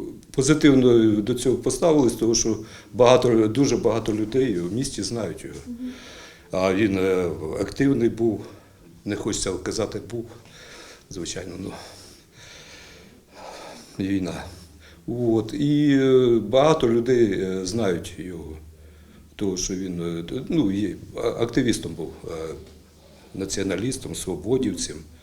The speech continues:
Speaker 2: Незважаючи на рік, який минув після смерті друга, Сергію Петренку важко усвідомлювати втрату.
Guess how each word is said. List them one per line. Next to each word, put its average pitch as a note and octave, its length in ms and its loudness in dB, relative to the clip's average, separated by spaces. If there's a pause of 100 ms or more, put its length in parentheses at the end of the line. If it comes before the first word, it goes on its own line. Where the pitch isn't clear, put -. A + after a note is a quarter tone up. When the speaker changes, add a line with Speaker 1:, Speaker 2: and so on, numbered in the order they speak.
(300)
Speaker 2:
Незважаючи D4 640 8
на C#4 140 6
рік, E4+ 300 4
який C4 280 2
минув B3+ 260 6
після A#3 300 -2
смерті B3+ 420 4
друга, C#4 400 6 (240)
Сергію D4 420 6
Петренку D#4 500 4
важко C#4+ 420 6
усвідомлювати A#3 720 2
втрату. A3+ 520 2